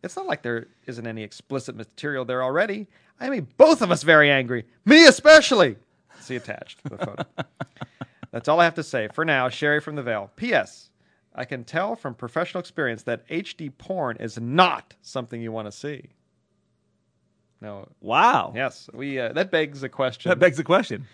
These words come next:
Speaker 1: What,
Speaker 2: Fro-
Speaker 1: from what is her professional experience with H D or with porn or?
Speaker 2: Wow. Professional experience with the H D porn. She's probably right that H D porn is not a benefit. We're gonna see too much.
Speaker 1: Why don't we bring her up to be a question girl?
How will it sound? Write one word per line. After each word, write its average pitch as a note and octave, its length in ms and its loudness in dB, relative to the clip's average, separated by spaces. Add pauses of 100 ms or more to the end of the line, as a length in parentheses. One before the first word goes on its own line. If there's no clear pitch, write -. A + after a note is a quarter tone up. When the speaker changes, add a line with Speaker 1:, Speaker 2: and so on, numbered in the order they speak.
(180)
Speaker 1:
What, - 300 -2
Speaker 2:
Fro- D#3 160 -14
Speaker 1:
from D#3+ 240 -4
what - 160 2 (120)
is A3 180 4
her F#3+ 120 2
professional E3+ 440 2
experience D#3 460 -6
with C3+ 240 -8
H D3 280 -10
D F#3+ 280 -8
or F#3+ 100 -6
with B2 200 -8
porn F#3 420 -8
or? A#2+ 300 -8 (400)
Speaker 2:
Wow. D3 500 0 (100)
Professional F#3 460 2
experience F3 320 -4
with C3+ 100 -12
the - 120 -8
H D#3 180 -4
D D3 140 -4
porn. B2 360 -6 (300)
She's F3 160 -6
probably A#3+ 220 4
right C#3 240 6
that A2 100 -2
H A#2 160 -2
D B2 100 -6
porn A2+ 220 -4
is G2 120 -10
not G#2+ 260 -2
a F#2+ 40 -8
benefit. F2+ 420 -10 (100)
We're G2+ 100 -12
gonna A2+ 140 -8
see G#2+ 180 -10
too G2+ 160 -14
much. F2 380 -16 (240)
Speaker 1:
Why G#3 80 -16
don't C#4+ 40 -12
we E4 60 -8
bring C4 180 -8
her D3+ 120 -6
up C#3+ 160 -8
to A2 60 -14
be A2 100 -10
a G2 60 -12
question A2 360 -10
girl? - 260 -18